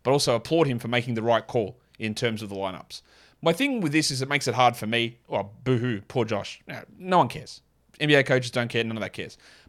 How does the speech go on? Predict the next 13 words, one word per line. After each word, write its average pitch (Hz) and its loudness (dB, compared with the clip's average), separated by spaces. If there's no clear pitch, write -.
But 151 8
in 156 2
terms 170 0
of 131 -2
my, 131 4
eh, 117 -4
my 127 0
explanation 120 -2
of, 110 -4
of 104 -4
how 113 2
it, 107 -6
it 104 -8